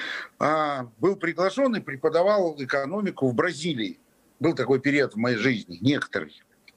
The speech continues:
Вот, и там обсуждался вопрос об образовании.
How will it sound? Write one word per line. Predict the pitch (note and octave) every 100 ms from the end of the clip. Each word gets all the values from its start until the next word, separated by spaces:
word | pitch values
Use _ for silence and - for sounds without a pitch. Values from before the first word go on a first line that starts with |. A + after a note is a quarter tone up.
| _ _ _ _ - -
Вот, | A2+ -
и |
там | A2+ G3 A3+ G#3+ - - - -
обсуждался | - B2+ D#3+ C#3 F3 A3+ D#3 D#3
вопрос | C#3 C#3+ F3 D#3+ - - - - _
об | C3+ C#3+
образовании. | D#3 D3 C#3 D#3 C#3 G#2 E2+ - -